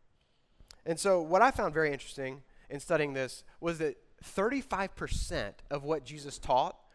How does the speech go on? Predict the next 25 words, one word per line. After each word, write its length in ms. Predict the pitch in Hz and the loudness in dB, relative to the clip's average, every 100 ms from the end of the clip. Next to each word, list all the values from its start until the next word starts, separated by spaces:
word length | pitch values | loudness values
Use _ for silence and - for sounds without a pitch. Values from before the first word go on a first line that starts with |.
| - | -12
was 140 | 143 | -8
in 100 | 135 | -6
parables. 540 | 120 120 90 85 - - _ _ _ _ _ _ _ _ _ _ _ _ _ _ _ | -4 -6 -6 -12 -18 -20 _ _ _ _ _ _ _ _ _ _ _ _ _ _ _
It's 80 | - | -2
pretty 180 | 220 | 0
fascinating, 540 | 180 151 127 117 107 156 _ _ _ _ _ _ _ | 4 2 2 -8 -8 -10 _ _ _ _ _ _ _
right? 220 | 151 196 - - - | 4 4 2 -10 6
And 300 | 202 180 156 - | 6 6 0 -4
so 160 | - 220 | 2 8
how 160 | 220 | 8
does 100 | 277 | 8
he 80 | 262 | 2
begin 560 | 220 185 170 202 123 92 147 | -4 -2 2 2 0 -6 -14
the 80 | |
parable? 500 | - 208 196 110 95 _ _ - - _ - | -8 -6 -6 -8 -16 _ _ -20 -20 _ -10
He 120 | - 208 | -4 2
says, 380 | 226 190 - - _ _ | 4 4 2 -12 _ _
look 140 | 196 | -4
at 60 | 226 | 0
verse 160 | 214 - | -2 -2
three. 240 | 196 113 - _ _ _ _ - - | -6 -6 -12 _ _ _ _ -20 -14
This 100 | 175 | -10
is 100 | 175 | -8
super 220 | - 165 | -6 -4
important 340 | 160 139 127 | -4 -2 -2